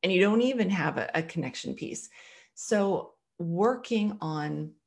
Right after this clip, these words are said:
yourself is so important. Do I ha-, am I caring for myself? Where is my heart? Out of a one, one to ten, where is my heart, the joy? If it's a five or under, you gotta pause what you're doing right now and go and do something that's gonna bring you joy. That's going out for a walk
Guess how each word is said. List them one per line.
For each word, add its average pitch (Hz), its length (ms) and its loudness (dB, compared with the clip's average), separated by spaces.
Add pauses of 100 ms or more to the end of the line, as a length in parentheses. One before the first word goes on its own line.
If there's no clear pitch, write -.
yourself 156 800 -4 (100)
is 143 180 -8
so 156 340 -4
important. 175 720 -2 (640)
Do 165 220 4
I 165 100 4
ha-, 180 260 -2
am 160 100 0
I 156 100 -2
caring 147 300 -6
for 151 120 -10
myself? 143 320 -8
Where 151 160 -2
is 156 120 -4
my 151 80 -4
heart? 143 400 -6 (180)
Out 151 220 -2
of 143 80 -8
a 147 80 -2
one, 156 480 -4 (220)
one 151 240 -2
to 151 80 -6
ten, 147 260 -6
where 143 160 -4
is 151 140 -4
my 156 120 -4
heart, 147 280 -8
the - 80 -8
joy? 143 380 -8 (560)
If 165 200 -4
it's 165 300 0 (240)
a 165 60 -10
five 156 380 -2
or 170 120 0
under, 160 380 -2
you 160 200 -4
gotta 165 200 -2 (200)
pause 147 300 -2
what 151 80 -8
you're 147 100 -8
doing 139 220 -6
right 139 140 -8
now 139 180 -6
and 139 120 -6
go 147 140 -4
and 143 140 -4
do 147 140 -4
something - 280 -8
that's 139 140 -8
gonna 143 180 -10
bring 139 240 -8
you 139 140 -8
joy. 143 260 -8
That's 131 220 -8
going 139 180 -12
out - 120 -14
for - 100 -14
a 135 80 -12
walk 143 360 -6